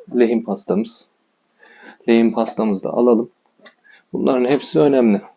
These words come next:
kaliteli bir işçilik adına. Çünkü lehim pastası çok işe yarıyor lehimlemede. Şöyle kablomuza, baş lehim teli pastasına daldıralım. Şöyle.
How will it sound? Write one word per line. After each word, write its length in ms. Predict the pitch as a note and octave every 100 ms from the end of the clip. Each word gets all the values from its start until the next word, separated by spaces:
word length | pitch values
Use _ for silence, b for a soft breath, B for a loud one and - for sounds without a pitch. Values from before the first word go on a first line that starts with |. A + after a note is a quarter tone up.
| _ _
kaliteli 440 | - A2+ G2+ G#2+ G#2+
bir 60 |
işçilik 380 | G2+ - A2 G#2
adına. 360 | G2 F#2 - - _ _ b b b b _
Çünkü 580 | - - - - - - _ _ _ -
lehim 340 | C#3+ A#2+ A2+ A2+ G#2 - _ _ -
pastası 460 | B2 - - -
çok 220 | - B2
işe 180 | - -
yarıyor 260 | A2+ G2 F2+
lehimlemede. 680 | F#2 F#2+ F#2 F2+ F2 D#2+ D#2+ _ _ _ B B B B
Şöyle 280 | - - -
kablomuza, 720 | A2 G#2 G2 F#2+ F2 G2+ - _ _ _ _ _ -
baş 200 | - G2
lehim 280 | G2 F#2+
teli 280 | F#2 G2 F2+ - -
pastasına 540 | - F#2+ - - - G3
daldıralım. 540 | F#3+ G2+ G3 F#2+ - _ _ _ _ _ _ _ _ _ _ _ _ _ _ _ - _ _ _ _ _ _ _ _ _ - - - _ _ _ - B B B _
Şöyle. 680 | - G2 F#2 F#2 - -